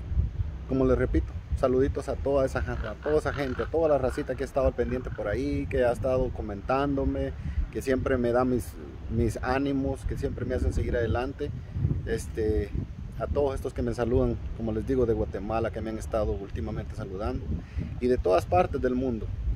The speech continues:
mis saludos, mis cordiales saludos a todos, y que Dios me los bendiga. Entonces vamos a pasar al carro, como les digo, les voy a poner un pequeño video por acá, y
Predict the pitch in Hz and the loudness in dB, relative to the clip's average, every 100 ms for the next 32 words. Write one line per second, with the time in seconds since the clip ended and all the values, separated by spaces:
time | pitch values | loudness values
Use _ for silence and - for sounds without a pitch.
0 | - - 104 113 104 113 120 113 - 113 | -4 -6 -2 0 0 2 0 0 -4 -2
1 | - 101 113 117 117 107 101 117 104 107 | -2 0 4 4 4 0 0 0 0 -2
2 | 95 123 117 104 - - - - - - | 2 4 4 2 -2 -2 -2 -2 -2 0
3 | - 117 117 120 135 156 110 107 104 92 | 0 0 4 4 4 2 2 0 0 -2
4 | 82 - - - - - 104 143 143 139 | -4 -4 -6 -4 -4 -4 2 2 4 2
5 | 139 151 143 - - 139 131 131 147 - | 2 0 0 0 4 4 4 2 2 0
6 | - - - 123 113 107 147 165 - - | -2 -2 2 2 4 4 2 2 0 -2
7 | - - 110 131 135 127 127 139 127 123 | -2 0 2 4 6 6 6 4 4 2
8 | 135 131 113 113 131 117 107 - 165 - | 2 2 4 4 2 0 -2 0 0 0
9 | - - - - 120 120 117 110 | -2 -2 -2 0 4 4 4 2